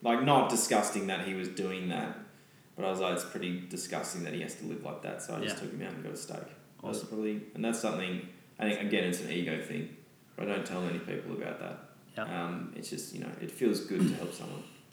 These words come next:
Speaker 2: Yeah, and there's nothing wrong with getting your feel, your good feelings from helping
Speaker 1: Yeah,
Speaker 2: someone.
Speaker 1: exactly,
Speaker 2: And
Speaker 1: exactly, yeah.
Speaker 2: yeah, I think people kind of look down on that, "Oh, he did that for this reason."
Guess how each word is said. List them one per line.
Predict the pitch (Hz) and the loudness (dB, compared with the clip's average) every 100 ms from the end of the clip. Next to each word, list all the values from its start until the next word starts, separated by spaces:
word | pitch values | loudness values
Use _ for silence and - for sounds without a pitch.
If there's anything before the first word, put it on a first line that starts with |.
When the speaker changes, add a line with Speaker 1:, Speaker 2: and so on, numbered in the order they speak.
| - | -2
Speaker 2:
Yeah, | 170 - - - - | -2 -2 -8 -18 -4
and | 131 135 131 - - - - 156 | 4 4 4 0 -12 -20 -14 -4
there's | 135 131 | 4 6
nothing | 131 131 139 127 | 8 8 6 6
wrong | 120 117 | 6 6
with | 113 113 - - - - - | 4 2 -4 -14 -20 -12 -4
getting | 107 107 110 | 0 2 4
your | 110 107 | 4 4
feel, | - 110 117 | 2 0 2
your | 117 117 | 4 4
good | 117 113 | 4 2
feelings | - 107 104 - | 2 -2 -2 -2
from | 110 104 | 0 0
helping | 101 107 | -2 0
Speaker 1:
Yeah, | 107 | 0
Speaker 2:
someone. | - 113 | 4 4
Speaker 1:
exactly, | 117 160 107 | 2 0 0
Speaker 2:
And | 104 98 107 | 0 -2 -2
Speaker 1:
exactly, | 120 - 95 - - | -2 -4 -6 -8 -8
yeah. | - | -2
Speaker 2:
yeah, | 110 92 - - - - - | 0 0 -6 -16 -20 -20 -8
I | 101 | -6
think | 104 - - - | -6 -10 -8 2
people | 131 123 | 2 4
kind | 113 117 | 4 4
of | 110 | 2
look | 123 | 2
down | 120 123 | 4 6
on | 117 | 6
that, | 107 117 | 4 4
"Oh, | 110 | 2
he | 98 | 2
did | 113 117 | 2 2
that | 107 - - - | 2 0 -6 -6
for | 117 | 0
this | 113 - | 0 2
reason." | 123 110 | 0 -2